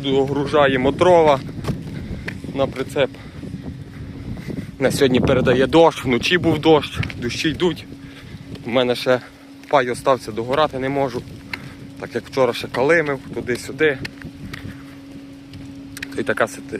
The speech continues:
така ситуація. То зараз бега зав'язуємо, на прицеп їдемо, дрова докидаємо і додому. Прем. Так що прем,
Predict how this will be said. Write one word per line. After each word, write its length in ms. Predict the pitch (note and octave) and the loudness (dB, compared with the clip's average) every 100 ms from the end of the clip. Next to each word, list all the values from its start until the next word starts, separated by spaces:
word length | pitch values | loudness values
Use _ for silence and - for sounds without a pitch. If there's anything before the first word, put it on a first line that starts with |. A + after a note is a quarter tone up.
| - | -8
така 220 | G2+ A2 | -4 -2
ситуація. 560 | F#2 F#2 G#2 F#2+ F#2 G2 | -4 -4 -4 -4 -4 -6
То 120 | G2+ | -2
зараз 260 | A2 A2 G2 - - | 0 0 -2 -8 -2
бега 320 | A#2 G2+ F#2+ | 0 0 0
зав'язуємо, 520 | A#2 B2 B2+ A#2 G#2+ - F#2 - - | 0 2 2 0 -4 -4 -4 -6 -4
на 120 | G#2 | -2
прицеп 400 | G2 G2+ - B2 | 0 0 4 2
їдемо, 260 | A2+ A#2+ A2 | 4 2 4
дрова 260 | A#2+ B2+ A2+ | 6 6 6
докидаємо 580 | A#2 G#2 C#3 C3 A2 - - - - - - - - - | 2 4 4 4 0 -4 -8 -10 -10 -6 -6 -6 -6 -4
і 80 | A2+ | 0
додому. 440 | A2+ A2+ B2 A2 - - - - - - - - - - - - - - - - | 0 4 4 2 -4 -2 0 0 0 0 2 0 0 0 0 -2 -4 -6 -6 -2
Прем. 280 | B2+ B2+ - - - - - - - - - - - - - C#4 - - - - - - - - - - - - - - - - - B2 A#2+ - - - - - - | 2 2 2 -2 -4 -4 -6 -6 -6 -8 -10 -12 -12 -12 -10 -8 -8 -8 -6 -2 0 0 -2 -6 -6 -4 -2 -2 -2 -2 -2 0 0 0 0 0 0 0 0 0 2
Так 140 | G3 F#3+ | 4 6
що 160 | G3 | 6
прем, 340 | F3+ A3 A3+ | 6 6 6